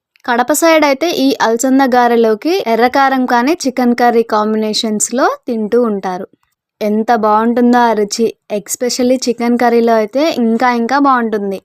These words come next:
ఈ అలసంద గారెలు మినపగారెల తీరే కానీ కాస్త భిన్నంగా ఉంటాయి.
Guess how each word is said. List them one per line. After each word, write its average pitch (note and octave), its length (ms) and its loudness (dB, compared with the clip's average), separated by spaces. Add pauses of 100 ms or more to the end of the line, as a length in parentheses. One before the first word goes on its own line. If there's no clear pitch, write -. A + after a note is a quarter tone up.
(320)
ఈ B3+ 100 -2 (160)
అలసంద C#4+ 380 2 (120)
గారెలు A#3+ 320 2 (140)
మినపగారెల A#3 680 2
తీరే A3+ 400 0 (220)
కానీ A#3 280 0 (140)
కాస్త A3+ 480 -2
భిన్నంగా G#3 540 -2
ఉంటాయి. F#3 360 -10